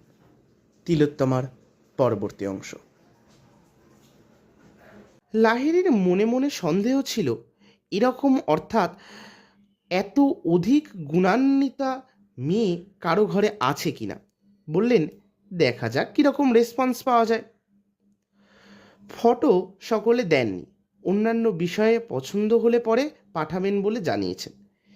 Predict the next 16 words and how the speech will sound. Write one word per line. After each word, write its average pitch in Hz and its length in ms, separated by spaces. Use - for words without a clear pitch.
যে 180 400
কখানা 311 480
ফটো 202 380
পাওয়া 170 460
গেল 175 320
তার 220 160
মধ্যে 269 240
বেশিরভাগই 240 720
সরিয়ে 196 460
রেখে 262 280
দিলেন 254 360
রমলা। 113 420
তার 180 160
ছেলে 247 440
সত্যিই 190 560
সুপুরুষ, 233 600